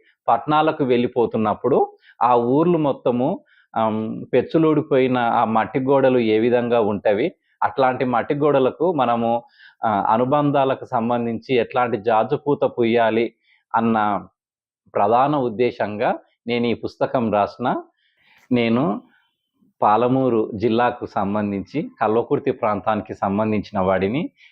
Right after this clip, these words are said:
నా కవిత్వంలో కూడా ఆ ప్రాంతానికి సంబంధించిన మూలాలు ఎక్కువగా కనిపిస్తుంటవి. నేను కవిత్వం వైపు రావడానికి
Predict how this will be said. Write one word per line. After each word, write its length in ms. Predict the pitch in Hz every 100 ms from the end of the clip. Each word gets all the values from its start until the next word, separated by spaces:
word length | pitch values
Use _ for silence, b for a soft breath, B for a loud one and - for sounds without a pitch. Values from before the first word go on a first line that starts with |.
| b
నా 120 | 113
కవిత్వంలో 720 | 113 113 107 131 - 131 120 107
కూడా 380 | 101 104 160 269 b b
ఆ 100 | 107
ప్రాంతానికి 640 | 107 120 113 117 139 131 120
సంబంధించిన 760 | - 110 107 107 104 104 - 104
మూలాలు 640 | 98 104 110 107 107 165 - b -
ఎక్కువగా 520 | 107 - 120 127 120
కనిపిస్తుంటవి. 880 | 107 92 107 - 110 87 98 120 359 - _ b b
నేను 500 | 113 113 113 110 - -
కవిత్వం 520 | 120 110 131 139 131
వైపు 300 | 123 120 -
రావడానికి 840 | 110 104 110 113 104 98 - 190